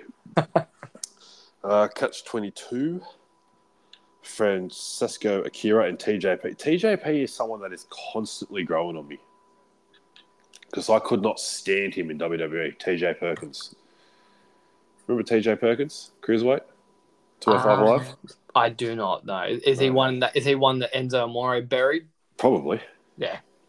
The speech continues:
Speaker 1: Well,
Speaker 2: Yeah.
Speaker 1: <laughs> that's probably why I don't remember him, 'cause
Speaker 2: I
Speaker 1: Enzo
Speaker 2: couldn't
Speaker 1: did a good job.
Speaker 2: stand him in W W E, but every time I see him, United Empire, constantly
Speaker 1: That's the
Speaker 2: growing
Speaker 1: same
Speaker 2: on
Speaker 1: as
Speaker 2: me.
Speaker 1: me and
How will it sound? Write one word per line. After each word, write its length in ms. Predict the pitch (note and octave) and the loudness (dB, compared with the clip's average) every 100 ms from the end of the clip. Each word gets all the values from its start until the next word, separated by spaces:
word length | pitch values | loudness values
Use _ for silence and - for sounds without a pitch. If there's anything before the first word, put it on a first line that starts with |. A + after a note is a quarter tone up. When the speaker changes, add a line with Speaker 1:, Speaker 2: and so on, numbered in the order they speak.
| - | -10
Speaker 1:
Well, 280 | B2 C3+ - - - | -10 -10 -14 -20 -12
Speaker 2:
Yeah. 200 | E2 E2 D2+ | -6 -6 -4
Speaker 1:
<laughs> 600 | - - - - - - | -4 0 0 -2 -6 0
that's 160 | D#3 D3+ | 0 4
probably 220 | F3 D3+ | 4 6
why 120 | C#3+ | 6
I 20 | |
don't 140 | C#3+ C#3 | 4 2
remember 360 | C3+ C#3 C3 B2+ | -2 -4 -4 -8
him, 120 | C3 | -6
'cause 140 | B2+ | -4
Speaker 2:
I 80 | C3+ | -2
Speaker 1:
Enzo 60 | C3+ C3 - | -2 -4 -2
Speaker 2:
couldn't 140 | C3 | 0
Speaker 1:
did 60 | C#3 | 0
a 40 | |
good 60 | A#2+ - C#3+ B2+ | -2 0 2 2
job. 60 | |
Speaker 2:
stand 360 | A#2+ A#2 C3 B2+ | 4 4 4 4
him 100 | A#2 | 0
in 120 | G#2+ | 0
W 200 | G2+ G#2+ G#2+ | 0 2 2
W 300 | G2+ G2 G#2 | 0 0 0
E, 140 | A2 | 0
but 300 | F2+ G#2+ - | 0 0 -2
every 160 | A2+ B2+ | -6 -4
time 200 | A#2+ A#2+ | -4 -4
I 40 | |
see 400 | G#2+ - G#2+ G#2+ G#2 | -6 -6 -2 -2 -2
him, 120 | D#3 _ _ _ _ _ _ _ _ _ _ _ _ | -6 _ _ _ _ _ _ _ _ _ _ _ _
United 440 | G2 G2+ G#2 G2 | 0 4 4 4
Empire, 540 | G#2 G2 G2 F#2+ G2+ D3 - | 0 0 2 4 2 -2 -10
constantly 760 | - - - G2+ G2+ - - - | -14 -12 -4 -2 -2 -6 -4 -2
Speaker 1:
That's 120 | F2 | 0
the 60 | F2 | 2
Speaker 2:
growing 120 | F2 | 2
Speaker 1:
same 60 | E2+ | 2
Speaker 2:
on 40 | E2 | 0
Speaker 1:
as 60 | |
Speaker 2:
me. 60 | D#2 | -2
Speaker 1:
me 220 | F3 D#3 | -4 -4
and 160 | C3+ C3 | -8 -12